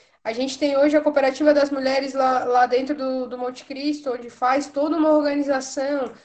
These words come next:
tem todo o engajamento com a comunidade, que já teve presente com a gente, né, Diego, conversando e, enfim, participando das nossas reuniões. A gente vê o quanto elas são organizadas politicamente ali dentro da comunidade também, né? Então, acho que é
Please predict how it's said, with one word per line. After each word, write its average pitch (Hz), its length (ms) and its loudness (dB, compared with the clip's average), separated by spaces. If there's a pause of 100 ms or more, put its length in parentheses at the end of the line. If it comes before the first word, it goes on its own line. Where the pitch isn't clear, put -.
(140)
tem 247 160 -6
todo 269 200 -2
o - 20 -4
engajamento 302 720 0
com 285 60 -2
a 269 60 -4
comunidade, 262 720 -2
que 233 120 -14
já 247 160 4
teve 294 220 0
presente 269 400 -6
com 269 80 -2
a 254 60 0
gente, 262 360 -4
né, 240 100 -4
Diego, 220 300 -8
conversando 233 800 -8
e, 220 300 -14 (320)
enfim, 247 280 -10
participando 247 640 -4
das 254 100 0
nossas 247 280 -4
reuniões. 240 640 -6 (260)
A 226 80 -2
gente 262 300 -4
vê 285 120 4
o 294 120 4
quanto 294 260 0
elas 302 220 4
são 294 180 0
organizadas 269 760 2
politicamente 262 800 -6
ali 247 240 -4
dentro 247 220 -6
da 240 80 -4
comunidade 220 580 -8
também, 208 280 -6
né? 185 160 -12 (680)
Então, 233 220 -6
acho 233 240 -4
que 277 60 -4
é 254 240 0